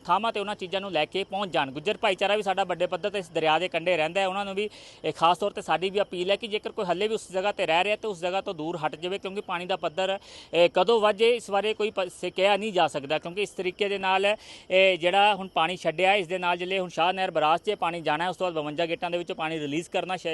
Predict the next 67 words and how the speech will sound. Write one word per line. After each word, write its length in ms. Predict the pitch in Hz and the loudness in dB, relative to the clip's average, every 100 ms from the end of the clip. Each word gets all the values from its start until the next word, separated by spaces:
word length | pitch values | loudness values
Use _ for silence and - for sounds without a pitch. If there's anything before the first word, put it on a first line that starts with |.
| 156 147 | -2 0
ਸ਼ਾਹ 220 | 160 170 | 0 0
ਨਹਿਰ 160 | 175 175 | 0 0
ਹਾਈਡਲ 320 | 151 143 185 | 0 2 0
ਦੇ 60 | 190 | 0
ਵਿੱਚ 140 | 185 | -6
ਰਿਲੀਜ਼ 300 | 175 170 165 | -8 -8 -6
ਕੀਤਾ 240 | 185 185 | -6 -2
ਜਾਏਗਾ 260 | 175 180 208 | -2 -2 -2
ਤੇ 80 | 214 | -4
ਨਾਲ 220 | 185 170 | -2 -2
ਦੀ 80 | 180 | -2
ਨਾਲ 160 | 180 | -2
ਜਿਹੜਾ 140 | 175 180 | -2 -4
ਬਵੰਜਾ 360 | 160 147 165 | -6 -4 -4
ਗੇਟਾਂ 260 | 160 160 170 | -4 -6 -4
ਦੇ 60 | 170 | -6
ਵਿੱਚੋਂ 260 | 170 208 - - - _ | -4 -6 -8 -20 -20 _
ਕੁਝ 160 | 214 196 | -2 0
ਗੇਟ 180 | 208 | -2
ਖੋਲ੍ਹ 180 | - 196 | 0 -2
ਕੇ 80 | 214 | 0
ਜਿਹੜਾ 120 | 220 | 0
ਪਾਣੀ 280 | 214 180 196 | 0 -4 -4
ਰਿਲੀਜ਼ 300 | 185 175 170 | -4 -4 -4
ਕੀਤਾ 280 | 180 - 156 | -6 -2 0
ਜਾਏਗਾ, 200 | 147 147 | 2 0
ਉਹ 220 | 143 202 | 0 -2
ਵੀ 100 | 247 | 0
ਕੰਟਰੋਲ, 580 | 240 196 208 214 233 214 | -2 0 2 2 2 0
ਅ, 300 | 180 185 185 160 | -2 -2 0 0
ਦੇ 100 | 190 | -2
ਹਿਸਾਬ 400 | 196 170 170 156 | 0 0 0 0
ਦੇ 100 | 180 | -4
ਨਾਲ 180 | 185 | -4
ਜਿਸ 160 | 185 180 | -4 -8
ਤਰੀਕੇ 280 | 240 180 180 | -8 -8 -8
ਦੇ 80 | 175 | -6
ਜੇਕਰ 200 | 180 180 | -6 -4
ਪਾਣੀ 300 | 165 156 185 | -2 -4 -4
ਕੰਟਰੋਲ 380 | 175 170 175 | -6 -4 -4
ਹੋਵੇ, 260 | 160 170 208 - - - | -4 -4 -6 -8 -16 -10
ਉਸੇ 180 | 190 226 | 0 0
ਹਿਸਾਬ 300 | 196 165 160 | 4 4 4
ਦੇ 100 | 180 | -2
ਨਾਲ 180 | 185 | -4
ਗੇਟ 220 | 165 170 - | -4 -6 -4
ਖੋਲ੍ਹੇ 280 | 165 185 | -4 -2
ਜਾਂਦੇ 280 | 175 156 170 | -2 -2 -2
ਨੇ 100 | 180 | -4
ਕਿ 60 | 196 | -8
ਕਿੰਨੇ 340 | - 208 226 | -10 -8 -6
ਗੇਟ 200 | 170 175 - | -6 -8 -4
ਖੋਲ੍ਹਣੇ 340 | 170 185 175 | -4 -4 -6
ਨੇ। 160 | 143 131 | -8 -8
ਕਿਉਂਕਿ 280 | 175 180 | -8 -6
ਜੇਕਰ 300 | 185 175 208 | -6 -6 -6
ਦੋ 180 | 180 180 | -4 -4
ਹਜ਼ਾਰ 160 | 185 202 | -2 -4
ਤੇਈ 220 | 185 190 | -4 -6
ਦੀ 140 | 208 | -2
ਗੱਲ 160 | 185 180 | -2 -2
ਕਰੀਏ, 300 | 180 180 208 | -4 -2 -4
ਦੋ 180 | 185 180 | -2 -2
ਹਜ਼ਾਰ 160 | 190 | -4
ਤੇਈ 220 | 185 170 170 | -2 -4 -2
ਦੇ 120 | 180 | -2
ਵਿੱਚ 340 | 170 185 214 | -2 -2 -4